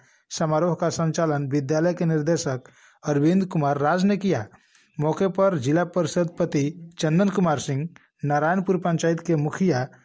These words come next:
पति उपेंद्र कुमार गुप्ता, बीएस कॉलेज के पूर्व प्रचाराचार्य डॉक्टर गौरी शंकर सिंह,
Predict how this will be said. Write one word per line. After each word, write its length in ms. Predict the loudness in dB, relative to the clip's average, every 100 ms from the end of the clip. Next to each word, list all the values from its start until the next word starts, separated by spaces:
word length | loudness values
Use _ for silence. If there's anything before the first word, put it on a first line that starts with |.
| _ _ _ -4
पति 300 | -2 2 0 0
उपेंद्र 420 | -2 0 2 2
कुमार 360 | 0 0 2 0 -4 _ _ _ _ -4
गुप्ता, 380 | -2 0 -2 -2 -4 _ _ -8
बीएस 320 | 0 2 2
कॉलेज 300 | 0 0 0
के 140 | 0 -2
पूर्व 300 | 0 0 0
प्रचाराचार्य 920 | 0 -4 0 0 0 0 0 0 -2 -6 _ _ _ _ -6
डॉक्टर 300 | -4 0 0
गौरी 240 | 2 0
शंकर 320 | 0 0 0
सिंह, 300 | -2 -2 -4